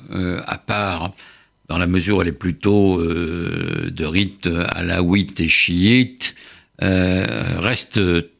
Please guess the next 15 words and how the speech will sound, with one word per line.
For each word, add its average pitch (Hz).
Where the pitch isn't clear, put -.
totalement 120
fidèles 101
à 90
l'État 87
d'Israël 95
depuis 90
la 92
création 95
de 85
l'État. 80
Euh, 80
pour 82
les 87
Druzes, 98
euh, 87